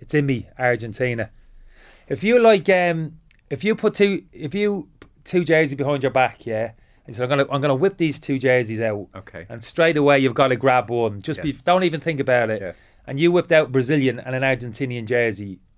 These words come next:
Speaker 1: I, I know for certain I'd grab the Argentinian jersey
Speaker 2: Okay.
Speaker 1: without even thinking about
Speaker 2: Why
Speaker 1: it.
Speaker 2: do you think that is?
Speaker 1: Well, that's what I'm saying.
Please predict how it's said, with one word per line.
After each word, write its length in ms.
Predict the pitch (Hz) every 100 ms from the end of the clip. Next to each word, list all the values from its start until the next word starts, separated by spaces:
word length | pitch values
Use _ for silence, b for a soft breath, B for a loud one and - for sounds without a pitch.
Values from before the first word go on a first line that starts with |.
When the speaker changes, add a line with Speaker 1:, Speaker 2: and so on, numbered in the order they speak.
| _
Speaker 1:
I, 220 | 120 123
I 40 | 147
know 300 | 143 160 151
for 180 | 143 123
certain 380 | - 131 123
I'd 100 | 110
grab 220 | 110 127 113
the 80 |
Argentinian 500 | 117 107 107 131 113 104
jersey 300 | 107 101 90
Speaker 2:
Okay. 120 | 82 _ _ _
Speaker 1:
without 260 | 127 123 123
even 180 | 110 107
thinking 280 | 131 117
about 120 | 104 117
Speaker 2:
Why 60 |
Speaker 1:
it. 40 | 113
Speaker 2:
do 60 |
you 60 | 110
think 160 | 107 107
that 100 | 92
is? 120 | 82
Speaker 1:
Well, 60 | 135
that's 140 | 143
what 100 | -
I'm 20 | 107
saying. 280 | 135 113